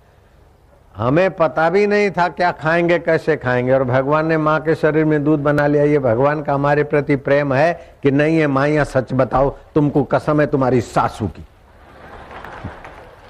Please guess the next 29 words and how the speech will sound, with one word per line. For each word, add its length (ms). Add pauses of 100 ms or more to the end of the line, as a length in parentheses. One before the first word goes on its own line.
(1800)
तुम 160
अच्छा 300
काम 300
करते 360
तो 120
भगवान 440
अंदर 300
से 200
धन्यवाद 520
देते, 360
प्रेम 360
करते, 420 (420)
और 120
गड़बड़ी 420
करते 380
तो 140
अंदर 280
से 180 (1160)
थोड़ी 220
नालत, 480 (100)
थोड़ी 280 (720)
डांट 360
मार 220
जैसा 280
लगता 320
है 60
कि 100
नहीं 140
लगता? 340